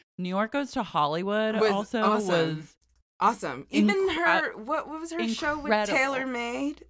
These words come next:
Speaker 2: Like, when they, after they got engaged, it was like, fuck,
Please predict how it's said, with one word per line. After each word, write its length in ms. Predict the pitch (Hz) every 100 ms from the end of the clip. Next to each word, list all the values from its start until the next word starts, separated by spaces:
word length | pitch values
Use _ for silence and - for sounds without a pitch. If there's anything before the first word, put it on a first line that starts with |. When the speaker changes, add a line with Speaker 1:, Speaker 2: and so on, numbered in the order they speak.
| -
Speaker 2:
Like, 260 | 196 185
when 240 | 196 202 202
they, 140 | 202
after 320 | - 220 220 208
they 120 | 185
got 200 | 165 151
engaged, 600 | 156 147 139 98 165 -
it 60 | 180
was 120 | 170
like, 260 | 175 - - _ - - _ _
fuck, 440 | - - 170 156